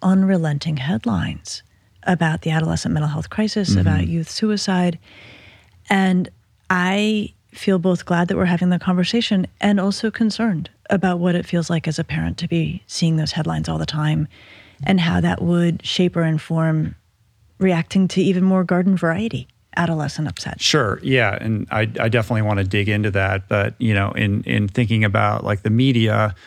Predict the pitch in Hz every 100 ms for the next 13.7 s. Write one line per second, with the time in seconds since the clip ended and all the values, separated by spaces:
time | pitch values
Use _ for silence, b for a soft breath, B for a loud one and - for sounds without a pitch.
0 | B B _ 127 127 104 135 139 135 131
1 | - 117 117 113 110 120 120 120 110 117
2 | 107 101 104 101 101 101 101 104 98 -
3 | - _ _ - 104 101 98 95 95 101
4 | 101 98 - B B B 107 101 107 104
5 | 104 98 101 98 101 - 101 95 92 90
6 | - 92 - 98 98 98 95 95 95 -
7 | 92 98 127 131 135 135 - 277 - 101
8 | - 107 127 120 123 123 - - 139 -
9 | 143 - 139 135 147 139 113 - 285 -
10 | 120 302 - 214 160 113 107 110 107 104
11 | 104 95 - 101 98 98 113 104 101 98
12 | 101 98 92 104 104 95 107 107 101 -
13 | 160 151 117 107 113 113